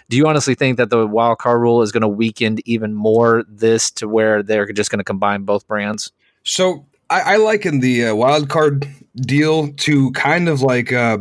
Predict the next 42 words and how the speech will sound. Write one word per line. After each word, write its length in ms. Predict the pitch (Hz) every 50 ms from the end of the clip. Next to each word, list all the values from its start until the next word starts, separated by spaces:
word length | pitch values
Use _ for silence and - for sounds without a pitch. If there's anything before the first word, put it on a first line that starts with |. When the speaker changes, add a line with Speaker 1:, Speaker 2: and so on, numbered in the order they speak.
| - -
Speaker 2:
<clears throat> 120 | _ _ - - - - 92 - - - -
you 120 | - 135 160
go 100 | 220 240 226
to 80 | 185
a 40 | 147
class, 400 | - - 139 104 87 - - - -
right? 140 | 127 127 131
You're, 120 | 139 127
you're, 120 | 131 151 143
you're 120 | 151 156 143
in 40 |
high 120 | 139 151 160
school 300 | - - - 160 156 147
or 100 | 135 127
in 80 | 131
college. 400 | 139 - 127 123 117 113 104 -
Better 140 | 113 180 180
yet, 100 | 165 151
you're 140 | 131 156 160
in 40 | 147
college 240 | 143 156 127 117 -
'cause 100 | 113 110
you're 60 | 104
paying 260 | - 117 113 104 101
for 160 | 98 95 92 -
it. 80 | - - - - - - - - _ -
Uh, 320 | - 110 113 113 110 - - _ - - - - _ _ _ _ _ _ _
so 380 | - - - 196 190 156 117 104 - - - _ _ _ _ -
you 120 | 143 147
go 160 | 143 196 214
to 80 | 214 220
a 80 | 202 -
classroom 540 | - - 165 156 143 - 147 147 143 143
and 140 | 131 139 139
your 80 | 143 143
teacher's 400 | 139 143 170 151 147 151 131 123
like, 320 | 139 135 131 131 - - _
"Hey, 460 | - - 185 190 175 135 117 104 - - _ _ _ _ _
turn 220 | - - 175 185 196
your 100 | 185 160
homework 340 | 185 208 208 190 151 135
in." 300 | 135 127 131 139 139 -